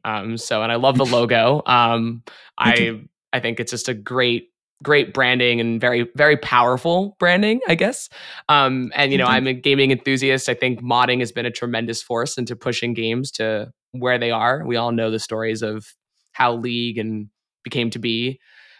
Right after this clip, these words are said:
Speaker 1: uh,
Speaker 2: Right.
Speaker 1: and all the Half-Life mods, et cetera. But, um, I definitely have gone onto, like, Nexus mods to try to make, like, my console inventory system in Witcher Three, like, a lot better, um,
Speaker 2: Mm-hmm.
Speaker 1: or found some sort of, like, Final Fantasy fifteen cosmetic mods.
Speaker 2: Right.
Speaker 1: So,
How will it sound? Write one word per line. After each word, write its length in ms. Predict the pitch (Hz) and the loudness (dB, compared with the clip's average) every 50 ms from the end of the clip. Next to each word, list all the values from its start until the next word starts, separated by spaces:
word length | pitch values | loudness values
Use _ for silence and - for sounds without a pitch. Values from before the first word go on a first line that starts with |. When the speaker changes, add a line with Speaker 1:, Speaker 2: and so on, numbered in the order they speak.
| _ _ - | _ _ 0
Speaker 1:
uh, 20 | |
Speaker 2:
Right. 380 | 120 120 117 113 110 110 107 110 | 2 4 4 4 4 2 2 0
Speaker 1:
and 160 | 117 117 113 | -2 -2 0
all 140 | 113 120 113 | 0 -2 -2
the 220 | 113 117 113 113 101 | -2 -2 -4 -4 -6
Half-Life 460 | - - - 120 110 - - 117 113 - | -6 -2 -2 -2 -2 0 -2 -4 -4 -4
mods, 380 | - 113 110 110 110 110 110 107 | -4 -4 -2 -2 -4 -4 -6 -8
et 100 | 101 - | -12 -10
cetera. 480 | - - 110 113 113 110 107 107 107 107 | -6 -4 -2 -2 -2 -2 -4 -4 -6 -6
But, 240 | - 113 110 104 - _ _ _ | -6 -6 -6 -6 -8 _ _ _
um, 380 | 107 107 104 104 104 104 101 101 - _ _ _ _ _ _ _ _ _ _ _ _ _ - | -12 -12 -10 -10 -10 -10 -12 -14 -16 _ _ _ _ _ _ _ _ _ _ _ _ _ 0
I 80 | 151 | 2
definitely 500 | 147 151 151 - 160 156 151 - 151 147 | 4 4 2 2 2 0 2 2 2 2
have 200 | 143 143 139 135 | 4 2 2 0
gone 200 | 131 135 131 135 | 2 2 4 4
onto, 160 | 135 135 - 139 | 4 2 2 0
like, 140 | 131 - | 0 0
Nexus 420 | - 123 127 131 - - 131 - - | 0 -2 -2 -2 -4 -6 -6 -6 -4
mods 320 | 131 120 120 127 131 127 - | -2 0 0 0 0 -2 -6
to 60 | - | -10
try 240 | 110 - 131 123 123 | -4 -2 0 0 0
to 80 | 120 | 0
make, 320 | 120 120 120 117 117 - - | 0 -2 -2 -4 -4 -4 -4
like, 220 | 120 120 117 - | -4 -4 -4 -4
my 140 | 123 117 120 | -4 -4 -4
console 420 | - - 123 117 117 - 123 120 | -2 -2 -2 -2 -2 -2 -4 -2
inventory 540 | 110 120 120 117 123 123 117 131 123 123 127 | -2 -2 -2 -2 -2 -4 -4 -4 -4 -4 -4
system 340 | - - 123 - 131 123 120 | -4 -8 -6 -6 -4 -4 -4
in 100 | 117 113 | -4 -4
Witcher 260 | 117 120 120 127 123 | -4 -4 -4 -4 -4
Three, 380 | 117 - 120 120 113 123 135 143 | -4 -4 -6 -4 -2 -2 -2 0
like, 200 | 131 117 117 117 | 0 -2 -2 -2
a 40 | |
lot 240 | 117 117 120 117 - | -2 -2 -2 -4 0
better, 400 | - 120 117 120 135 156 175 170 - - - - - - - _ | 0 2 4 4 4 2 2 -2 -6 -14 -20 -20 -20 -20 -14 _
um, 280 | - 127 123 117 117 117 | 2 4 4 6 6 6
Speaker 2:
Mm-hmm. 100 | - 123 | 4 2
Speaker 1:
or 100 | 123 123 | 0 -2
found 320 | 117 - 123 120 127 120 | 0 0 0 0 0 -2
some 120 | - 127 113 | -6 -6 -6
sort 140 | - 123 | -6 -6
of, 60 | 117 113 | -4 -4
like, 160 | 117 117 - | -6 -6 -6
Final 320 | - - 127 120 120 120 | -2 -2 0 0 0 -2
Fantasy 380 | 117 127 120 120 113 - 131 120 | -4 -4 -6 -6 -6 -8 -10 -8
fifteen 600 | - - 127 - - - - 120 113 110 113 113 | -8 -8 -8 -8 -10 -10 -8 -8 -6 -6 -8 -4
cosmetic 460 | - 120 117 110 107 117 113 113 - | -2 -2 -2 -2 -2 -4 -4 -4 -4
mods. 460 | - 113 113 113 113 117 117 - - - _ _ _ _ _ _ _ _ _ 92 | -4 -2 -2 -2 -2 -4 -8 -14 -18 -20 _ _ _ _ _ _ _ _ _ -2
Speaker 2:
Right. 60 | 95 | -2
Speaker 1:
So, 360 | 107 107 107 107 107 104 107 | -2 -2 -2 -6 -8 -10 -14